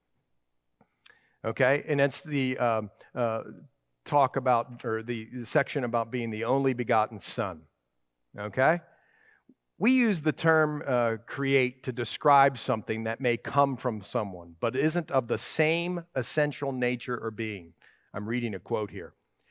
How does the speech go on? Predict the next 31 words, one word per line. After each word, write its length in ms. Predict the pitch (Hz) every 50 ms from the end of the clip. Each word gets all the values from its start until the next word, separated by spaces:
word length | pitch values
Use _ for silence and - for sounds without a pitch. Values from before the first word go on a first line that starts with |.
| _ - - - - -
"A 80 | 151
man 380 | 151 156 185 214 247 247 262 247
can 160 | - 196 175
create 340 | - 156 156 151 143 147 143
a 80 | 127 113
statue 720 | - - - - 185 165 175 175 - - - 120 113 110
that 160 | 110 113 127
looks 220 | 139 127 - -
just 260 | - 143 131 - -
like 300 | 131 127 131 139 131 -
him, 140 | 117 101 101
but 220 | 101 120 120 - -
it 200 | 151 147 - 151
will 160 | 151 147 147
never 680 | 143 143 151 160 180 196 196 190 170 139 117 113 107
be 200 | 98 104 110 107
human. 540 | 107 - - 135 127 123 110 98 85 85 82 _ _ _ _ _ - - _ -
However," 880 | - 165 170 170 180 196 226 254 240 190 135 117 92 87 87 85 - _ _ _
here 200 | - 123 123 151
it 100 | 151 -
comes, 540 | 196 208 180 127 120 131 127 - - - _ _ _ _ _ _ _ _ _ _ _ _ _ _ _ _ _
"we 300 | - 135 151 208 254 277
use 300 | 277 240 190 170 156 -
the 120 | - 147 139
term 420 | - - 143 135 135 131 135 120
beget 600 | 110 135 135 127 123 165 175 151 113 - - _ _ -
or 140 | 127 120
begotten 640 | 120 123 117 117 139 139 143 135 - - 107 98 87 - - _ _ _ _ _ _ _ _ _ _ _ _ -
to 100 | - 165
describe 680 | 131 147 143 - - - 185 180 196 208 226 226 196 185
something 760 | - - - 220 220 214 175 - - 120 107 110 117 127